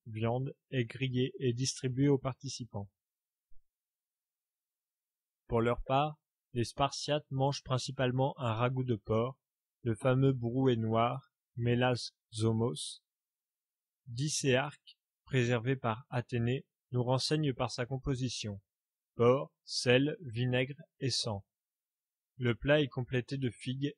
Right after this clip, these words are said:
et de fromage. Élien, auteur du deuxième ou troisième siècle, prétend que Sparte défend à ses cuisiniers de savoir préparer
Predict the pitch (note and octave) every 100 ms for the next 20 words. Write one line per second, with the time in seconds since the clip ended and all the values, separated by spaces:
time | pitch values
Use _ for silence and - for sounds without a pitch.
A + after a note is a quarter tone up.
0 | - A#2 B2 - B2+ A2+ G2+ G#2 - _
1 | _ _ _ _ _ _ _ _ - C3+
2 | A#2 B2+ - _ - C3+ B2+ D3 B2+ A#2+
3 | B2 B2+ B2+ C3 B2 - B2 A2+ A2+ G#2
4 | B2+ B2+ - _ _ _ _ C#3 C3+ D#3
5 | C3+ C3 - - C#3+ C3+ C3 A#2 C#3 D3
6 | C#3 B2+ - A2 - B2 C3+ B2+ C3 C#3+
7 | B2 - B2 C3 A#2 - C#3 C3 B2+ A#2